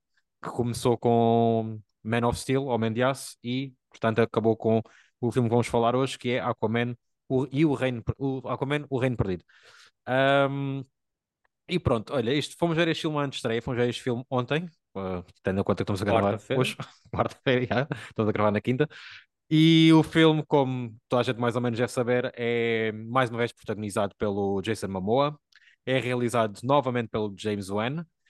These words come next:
Speaker 1: ah, traz aqui vários regressos a nível de elenco, traz a Nic-, eh, de volta a Nicole Kidman, traz de volta o Patrick Wilson, o Yahya Abdul-Mateen the second, ahm, traz também de volta o Tamu-,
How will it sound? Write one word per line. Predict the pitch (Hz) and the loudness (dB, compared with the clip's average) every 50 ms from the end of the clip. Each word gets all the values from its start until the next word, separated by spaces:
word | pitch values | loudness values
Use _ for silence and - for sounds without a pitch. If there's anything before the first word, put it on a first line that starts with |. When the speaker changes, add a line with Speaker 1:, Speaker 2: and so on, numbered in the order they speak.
| _ _ _ _ _ _ - | _ _ _ _ _ _ -6
Speaker 1:
ah, | - 123 123 131 131 131 135 131 127 123 - | -2 0 2 2 2 4 2 2 0 -2 -4
traz | - 147 139 139 127 110 | 0 2 4 4 4 2
aqui | 143 131 135 - 135 131 131 127 127 127 123 123 123 117 117 113 95 - _ _ _ - | -2 -4 -4 -6 -6 -4 -4 -4 -2 -2 -4 -4 -4 -6 -8 -12 -16 -20 _ _ _ -12
vários | 104 98 127 135 131 131 117 - | -2 2 4 4 6 4 2 0
regressos | 101 101 110 110 120 127 - - - - | -2 -2 0 0 0 0 -2 -4 -4 -4
a | 107 | -2
nível | 110 113 101 117 107 104 | -4 -2 -2 0 -2 -2
de | 95 110 | -2 -2
elenco, | 110 107 110 120 123 - - | -2 -2 -2 -4 -6 -8 -6
traz | - 113 110 104 98 110 | -2 -2 -2 0 -2 -2
a | |
Nic-, | 107 113 110 - - | -4 -4 -6 -8 -10
eh, | 95 98 104 101 98 98 | -12 -10 -6 -4 -4 -6
de | 92 90 | -4 0
volta | - 110 107 - 107 101 | 2 2 2 2 2 0
a | 98 | 0
Nicole | 107 104 - 104 101 - | 0 0 0 0 0 0
Kidman, | - 113 123 131 139 151 170 175 _ _ _ _ - - - _ _ _ | -2 -2 0 2 2 0 0 -2 _ _ _ _ -20 -20 -20 _ _ _
traz | - 127 123 120 117 101 | -2 0 2 2 2 0
de | - | -2
volta | 120 120 117 - 120 | -2 -2 -2 -2 -2
o | 107 | -2
Patrick | 120 117 - 113 104 - - | -2 -2 -2 -4 -10 -6 -6
Wilson, | 117 127 120 - - 147 147 151 147 - - | -6 -6 -4 -2 -2 -2 -2 -2 -6 -8 -6
o | 123 117 117 117 113 | -4 -4 -2 -2 0
Yahya | 110 120 117 120 123 120 113 | 2 2 2 2 2 2 2
Abdul-Mateen | 110 101 101 120 117 110 110 110 107 - 117 113 107 107 101 | 0 0 -2 -4 -2 0 0 -2 -2 -2 -4 -6 -4 -6 -6
the | 95 110 | -6 -6
second, | 107 - - - 123 - - 180 196 214 196 - - _ _ _ _ _ _ _ _ _ _ - | -6 -4 -2 -4 -2 0 0 0 0 0 -2 -4 -10 _ _ _ _ _ _ _ _ _ _ -6
ahm, | - 127 131 131 135 135 135 131 135 135 135 131 127 131 131 127 127 131 123 - _ _ _ _ _ _ _ _ _ _ _ _ _ _ _ _ - | -2 0 0 2 2 2 4 4 2 2 0 0 -4 -4 -4 -6 -6 -8 -10 -14 _ _ _ _ _ _ _ _ _ _ _ _ _ _ _ _ -2
traz | 131 131 131 127 - | 0 0 0 2 0
também | 139 131 135 131 131 127 | 0 2 2 0 0 -2
de | 120 | -6
volta | 110 120 131 131 135 127 - - 135 131 | -2 0 2 2 2 0 -2 -2 -2 -2
o | 127 139 131 | 0 -2 -4
Tamu-, | 120 - 131 131 127 127 131 | -2 -2 -4 -4 -2 -6 -6